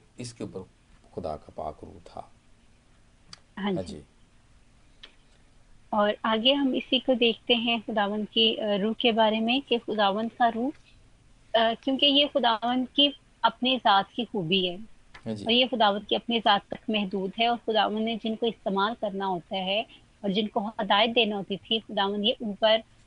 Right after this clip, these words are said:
Speaker 2: डिफरेंट ज़रिए से खुदावंद डाल देते थे। तो अगर हम इसके बारे में पुराने अहदनामा में से ही समसून की पैदाइश का वाक़या देखें,
Speaker 1: Oh,
Speaker 2: तो
Speaker 1: yes,
Speaker 2: वहाँ
Speaker 1: हाँ।
Speaker 2: पर भी हमें पता चलेगा कि किस तरह से खुदावंद ने अपने रूह के ज़रिए से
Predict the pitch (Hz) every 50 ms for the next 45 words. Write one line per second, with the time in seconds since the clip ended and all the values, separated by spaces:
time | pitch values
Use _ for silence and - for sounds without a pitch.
0 | _ - 220 190 247 - - - 262 254 233 202 226 208 202 196 208 202 - -
1 | - 214 - - 208 190 180 185 196 202 180 185 170 165 156 - 175 160 - -
2 | - 175 175 - _ _ _ _ _ _ _ _ - - - - 240 208 277 277
3 | 294 294 285 277 269 - - 269 254 233 240 233 226 233 233 233 240 233 240 277
4 | 285 - - - - - - 226 233 226 226 226 254 262 254 214 202 226 214 214
5 | 220 220 208 202 196 - - 214 202 185 202 202 208 _ _ _ _ _ _ _
6 | _ - 247 233 214 - - 240 240 233 226 - 254 - 233 196 220 208 202 196
7 | - - 226 208 190 175 165 - - 214 220 196 208 190 - - - 202 220 285
8 | - - _ _ _ _ - - 220 208 196 190 220 214 220 214 190 220 220 220
9 | - 254 240 226 262 240 247 226 220 220 208 - 208 202 214 208 - - 220 208
10 | 214 208 208 220 240 269 - - - - - 208 - - 240 254 233 220 185 -
11 | 226 - - 208 208 196 190 196 196 202 208 208 196 - 214 214 190 202 202 196
12 | - 202 175 - 196 185 175 185 185 185 - - 196 202 214